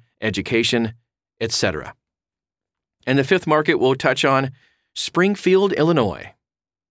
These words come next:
Why we like it? Median purchase price, one hundred seventy-one K. Average rent, thirteen hundred bucks a month. Rent to price ratio, zero point six five.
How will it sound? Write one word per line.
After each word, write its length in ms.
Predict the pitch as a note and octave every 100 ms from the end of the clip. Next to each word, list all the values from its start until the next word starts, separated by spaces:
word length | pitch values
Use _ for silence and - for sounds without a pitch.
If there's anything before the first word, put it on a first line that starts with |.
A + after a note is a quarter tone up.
| _ -
Why 160 | G#2
we 100 | G2+
like 260 | G2 G2+ C4
it? 180 | - - _ _ _ _ -
Median 500 | B2+ B2+ C3 B2+ B2 - -
purchase 320 | C3 C3+ C3
price, 340 | C#3 C#3+ A3
one 100 | A2
hundred 220 | A2 A2+ G2
seventy-one 500 | A#2+ A2+ A2 G#2+ G2
K. 380 | A#2 G2+ G3 _ _ _ -
Average 340 | C#3 D3+ D3
rent, 220 | C#3+ E3+ -
thirteen 640 | B3+ C#4 - G#3 G#3 F#3+
hundred 420 | C#3+ G3 G#3 D#3
bucks 300 | D#3+ F3 -
a 40 |
month. 360 | F#3 F#2+ - - _ _ _ -
Rent 220 | A#2 A#2
to 80 | A#2+
price 320 | B2 A2+ A2+
ratio, 420 | A2 G#2 B2 F3+
zero 260 | A#2 G#2 G2
point 260 | G#2+ G2
six 260 | - G2+ -
five. 460 | D3 B2 D2+ C2+